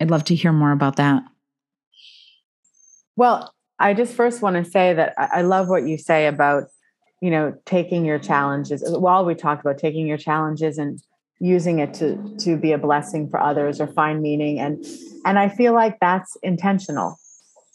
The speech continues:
Speaker 2: I think that there, I'm sure there are many, many people that don't choose this journey, and there's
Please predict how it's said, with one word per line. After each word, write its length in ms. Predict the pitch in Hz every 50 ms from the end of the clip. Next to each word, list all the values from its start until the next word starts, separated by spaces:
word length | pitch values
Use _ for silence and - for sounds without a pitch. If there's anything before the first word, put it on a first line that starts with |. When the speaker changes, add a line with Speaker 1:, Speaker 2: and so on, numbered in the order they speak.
| _ - - _ _ _ _ _ _ _ _ _ _ _ _ _ _ _ _ _
Speaker 2:
I 140 | - 175 175
think 340 | 175 - 220 208 202 180 -
that 300 | - 180 170 - - - - - _ _ _ _ _ _ _ _ _ _ _ _ _ _ _ _ _ -
there, 460 | 175 170 165 165 160 156 151 - - - _ _ _ -
I'm 140 | 151 156 156
sure 280 | - - - 170 170
there 120 | 170 165 160
are 140 | 160 156 156
many, 140 | 160 175 185
many 260 | 185 175 156 151 151
people 560 | 151 - - 151 143 - 147 143 143 143 - -
that 300 | 156 147 143 147 143 139 - _ _ _ _ _ _ _ _ _ _ _ _ _ _ _ _ _ _ _ _ _ - 165 - - _ _ _ _ _ _ _ _ _ _ _ _ _ - 156 - 165
don't 320 | 175 190 190 208 - -
choose 440 | - - 208 185 170 170 165 160 -
this 260 | - 156 151 151 -
journey, 360 | - 147 143 143 143 151 165 175
and 200 | 104 147 151 151
there's 240 | 156 151 147 147